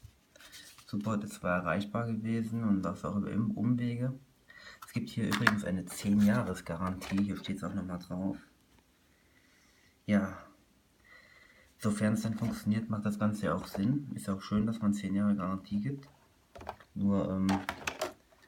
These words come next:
wenn das Ganze nicht funktioniert, weil die Treiber nicht, äh, aktuell sind. Ich meine, wir reden hier von Treibern,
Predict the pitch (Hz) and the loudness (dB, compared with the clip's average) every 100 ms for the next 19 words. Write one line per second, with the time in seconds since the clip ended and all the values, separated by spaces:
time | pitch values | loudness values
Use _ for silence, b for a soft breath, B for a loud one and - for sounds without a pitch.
0 | B - 98 98 - 95 101 101 98 - | B -4 0 0 0 2 4 6 4 2
1 | - 101 - 98 98 120 123 - - - | -2 -2 -2 0 0 0 -4 -12 -18 -10
2 | 90 95 92 87 87 107 104 - - - | -6 -4 -2 -2 0 0 0 -6 -6 -4
3 | 92 69 - - - 98 107 110 110 - | -2 -2 -2 -6 -4 -2 -2 -2 -4 0
4 | 101 98 92 92 98 104 101 95 87 92 | 2 2 2 0 0 2 0 0 0 0
5 | 104 110 | -2 -4